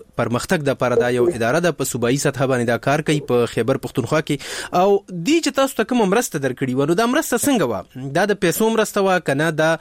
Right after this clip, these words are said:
تاسو ته یو لارښودنه وشوه چې تاسو داسې، داسې وکړئ؟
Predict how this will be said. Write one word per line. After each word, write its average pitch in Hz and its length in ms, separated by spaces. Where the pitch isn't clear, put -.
تاسو 170 160
ته 147 120
یو 139 60
لارښودنه 143 600
وشوه 127 240
چې - 80
تاسو 120 160
داسې، 131 320
داسې - 180
وکړئ؟ - 260